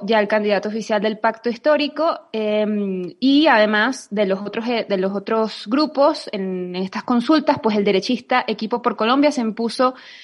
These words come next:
Federico, eh, ya me han llamado Fico Gutiérrez, aliado del uribismo, con, eh, pues un porcentaje también alto de votos dentro de su partido, y, eh, el ex, el, el ex alcalde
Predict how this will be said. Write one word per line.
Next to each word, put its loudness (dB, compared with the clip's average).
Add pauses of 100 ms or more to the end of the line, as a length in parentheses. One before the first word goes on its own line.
(200)
Federico, 2
eh, -2
ya -2
me -2
han -2
llamado 0
Fico -6
Gutiérrez, 0
aliado 2
del 0
uribismo, 0
con, -4 (360)
eh, 2
pues -2
un -4
porcentaje -2
también -2
alto -2
de 0
votos -2
dentro -2
de 2
su -10
partido, 0 (360)
y, 0
eh, 4 (100)
el 0
ex, -2 (160)
el, 2 (360)
el 2
ex -6
alcalde 0